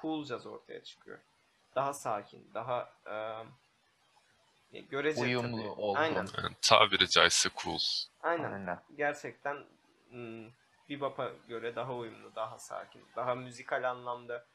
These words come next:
Speaker 1: daha geniş bir kitleye hitap eden bir müzik olarak ortaya cool jazz çıkıyor. Ee, bundan bahsedelim diyerek konuyu açıyorum şu an.
Speaker 2: Ben bahsedebilirim bir iki bir şey.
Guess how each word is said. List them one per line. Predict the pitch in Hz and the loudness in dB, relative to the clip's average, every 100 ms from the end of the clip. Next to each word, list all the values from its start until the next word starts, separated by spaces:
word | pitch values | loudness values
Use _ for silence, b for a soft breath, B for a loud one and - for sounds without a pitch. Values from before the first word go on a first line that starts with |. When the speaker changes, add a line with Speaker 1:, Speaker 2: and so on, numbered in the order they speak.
| _ _ _ _ - | _ _ _ _ -2
Speaker 1:
daha | 139 | -2
geniş | 139 143 139 135 | -2 -10 -10 -12
bir | |
kitleye | 131 _ 127 | -16 _ -6
hitap | 127 127 143 135 | -6 0 0 0
eden | 131 139 135 | -2 -2 -4
bir | |
müzik | 135 131 147 | -12 -12 -8
olarak | 120 104 - - | -8 -6 -10 -10
ortaya | 127 - 123 117 _ _ _ _ - | -14 -14 -20 -20 _ _ _ _ -12
cool | 147 127 | -12 -6
jazz | 113 - | -8 -8
çıkıyor. | - _ 139 180 - _ _ _ _ _ _ _ - | -16 _ -10 -10 -12 _ _ _ _ _ _ _ -4
Ee, | 123 123 123 127 120 - _ - | -2 0 -2 -6 -10 -18 _ -8
bundan | 151 214 214 | 0 0 4
bahsedelim | 196 190 180 160 165 180 175 - _ _ _ _ _ - 127 | 2 0 -6 -6 -6 -6 -10 -16 _ _ _ _ _ -18 -8
diyerek | 131 139 190 - | -4 -4 -6 -8
konuyu | 151 139 165 | -10 -6 -4
açıyorum | 131 - 113 - - | -4 -6 -16 -18 -20
şu | - | -20
an. | - _ _ _ _ _ _ _ - _ _ _ _ _ _ - - | -20 _ _ _ _ _ _ _ -20 _ _ _ _ _ _ -20 8
Speaker 2:
Ben | 135 143 | 10 12
bahsedebilirim | 139 113 117 85 95 92 95 92 95 | 10 10 4 0 -2 -4 -6 -6 -6
bir | 92 | -6
iki | 90 - 107 | -10 -10 -4
bir | |
şey. | 98 123 185 | 0 2 0